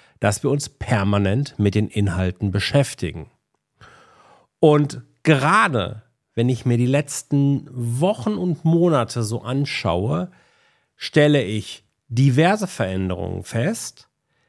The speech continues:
die vor allen Dingen auch für alle Handwerksbetriebe und auch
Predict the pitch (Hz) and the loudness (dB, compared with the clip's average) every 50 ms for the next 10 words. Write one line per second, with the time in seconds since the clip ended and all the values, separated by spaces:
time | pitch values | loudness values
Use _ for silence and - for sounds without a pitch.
0 | _ _ - 120 131 143 - - - 135 113 127 165 196 233 214 170 135 110 104 | _ _ -2 2 2 2 2 2 0 -2 0 0 0 2 2 4 4 4 4 4
1 | 98 95 95 92 73 92 95 92 110 117 - - - - 120 - - - - 139 | 2 2 0 -2 -4 -4 -4 -4 -4 -4 -8 -8 -4 -2 -2 -2 -2 -4 -2 0
2 | 147 151 131 110 - - 190 214 226 - - 127 104 98 - - - - - 113 | 0 0 0 -2 -4 -4 -2 -2 -2 -2 -4 -4 -4 -4 -6 -8 -10 -8 -8 -8
3 | 95 - - - - 107 101 104 110 135 160 190 220 - _ _ _ _ _ _ | -8 -8 -10 -8 -6 -4 -4 -4 -2 -4 -4 -6 -6 -10 _ _ _ _ _ _
4 | _ 208 226 220 185 156 - - 151 147 147 143 120 - | _ 0 0 2 0 -2 -6 -6 -2 -2 -2 -2 -2 -6